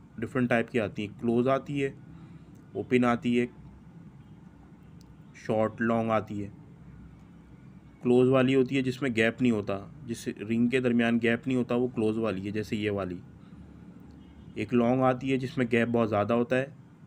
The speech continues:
और तीसरी short आती है जिसमें gap होता है लेकिन थोड़ा कम होता है। तो तीन type की होती हैं, एक जिसमें gap बिल्कुल भी ना हो, एक gap जिसमें ज़्यादा हो और एक gap जिसमें थोड़ा सा हो।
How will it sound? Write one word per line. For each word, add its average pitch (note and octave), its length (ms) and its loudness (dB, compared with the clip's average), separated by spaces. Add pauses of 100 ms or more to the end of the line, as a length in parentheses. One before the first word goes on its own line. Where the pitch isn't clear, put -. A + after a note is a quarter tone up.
(120)
और G#2 260 -4
तीसरी A#2 360 -4
short A#2 340 0
आती A#2+ 320 2
है B2 80 4 (140)
जिसमें A#2 360 -4
gap A2 300 0
होता A#2 180 0
है A#2+ 60 4
लेकिन A#2 220 0
थोड़ा A2+ 200 -2
कम G#2 200 -2
होता F#2 260 -6
है। F#2+ 100 -12 (500)
तो G#2 140 -6
तीन B2 280 2
type A2+ 240 2
की A2+ 80 -2
होती G2+ 180 -4
हैं, G2+ 60 -2
एक G2+ 80 -6
जिसमें A2 320 -2
gap A#2 160 2
बिल्कुल A2+ 320 0
भी C3 120 0
ना C3 80 2
हो, C3 280 -2
एक A2 160 -4
gap A2 220 0
जिसमें A2+ 240 -6
ज़्यादा G#2+ 300 0
हो B2+ 180 0
और G#2 180 -2
एक G#2+ 100 -4
gap G#2 300 -2
जिसमें G#2+ 260 -8
थोड़ा F#2+ 200 -4
सा F#2 140 -10
हो। F2 120 -10